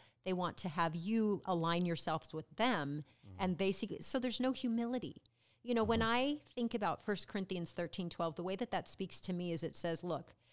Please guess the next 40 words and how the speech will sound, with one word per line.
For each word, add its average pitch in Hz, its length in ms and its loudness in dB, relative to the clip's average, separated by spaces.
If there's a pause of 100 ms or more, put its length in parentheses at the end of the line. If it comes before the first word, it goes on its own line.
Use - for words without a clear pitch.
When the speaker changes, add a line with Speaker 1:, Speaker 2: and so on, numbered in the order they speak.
(180)
Speaker 1:
you 220 300 0
don't 233 380 0
see 190 320 -2
one 185 240 0
hundred 220 240 -2
percent 208 320 -4
clearly 151 480 -4
on 160 180 -2
one 180 160 2
hundred 202 220 -2
percent 185 320 -4
of 170 40 -4
the 170 140 -2
issues 156 360 -4 (300)
one 165 200 -6
hundred 151 180 -4
percent 143 300 -8
of 135 80 -10
the 135 60 -10
time. - 260 -12
Like, 165 200 -8
you 185 120 0
Speaker 2:
Mm-hmm. 110 60 -2
Speaker 1:
just 208 520 0
don't, 180 380 0
and 175 160 0
you 165 100 0
can't, 185 460 -4
and 175 120 0
you 165 120 -2
won't." 147 400 -8 (280)
Speaker 2:
Mm-hmm. 82 200 -4
Speaker 1:
So 208 80 -4
that 208 260 0
tells 226 340 -2
me 180 360 -4 (400)
I 202 40 -4
need 269 180 -2
to 247 60 -6
be 165 160 -6